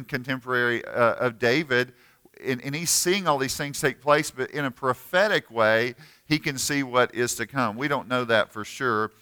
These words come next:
uh, but it does seem to, uh, lean the direction of him seeing the, the trouble, you know, everything's fallen in five eighty-six B C. So we're going to Psalm eighty-nine, we're looking at it, and I want you to just kinda think about it in terms of, uh,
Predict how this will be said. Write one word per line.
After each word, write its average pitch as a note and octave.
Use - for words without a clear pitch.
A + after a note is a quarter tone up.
uh, B2
but B2
it B2
does D#3+
seem C#3+
to, A#2+
uh, G2
lean B2
the B2
direction A#2+
of A2
him A#2+
seeing A#2
the, G2
the G2
trouble, G#2
you A#2
know, G2+
everything's A#2
fallen G#2+
in G2
five G2+
eighty-six F#2+
B F#2
C. F2
So D3
we're D3
going F#3
to F#3+
Psalm E3+
eighty-nine, D3
we're B2
looking D#3
at D3
it, C#3+
and B2
I C3
want D3+
you D#3
to C3
just -
kinda C3
think C#3+
about A2
it F2+
in A2
terms B2
of, G2
uh, F#2+